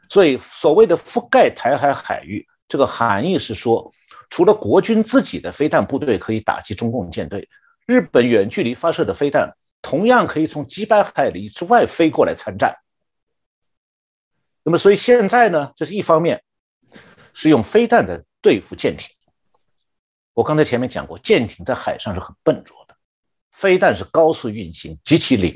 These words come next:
敏的，可以主动寻敌，就主动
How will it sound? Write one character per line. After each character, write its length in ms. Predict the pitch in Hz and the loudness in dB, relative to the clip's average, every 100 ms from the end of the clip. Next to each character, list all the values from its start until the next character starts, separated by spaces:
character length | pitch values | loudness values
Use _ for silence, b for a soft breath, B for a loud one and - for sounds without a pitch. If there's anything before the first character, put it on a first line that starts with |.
| 123 | -4
敏 120 | - _ | -6 _
的， 100 | - - | -12 -2
可 100 | 135 | -2
以 60 | |
主 320 | 123 - 90 85 | -2 -2 -2 0
动 180 | 147 | -2
寻 340 | 92 - 80 - | -2 -8 -10 -2
敌， 280 | 170 - _ _ | -2 -2 _ _
就 120 | 107 | -4
主 240 | - - | -4 -4
动 280 | - 131 78 | 0 -2 -2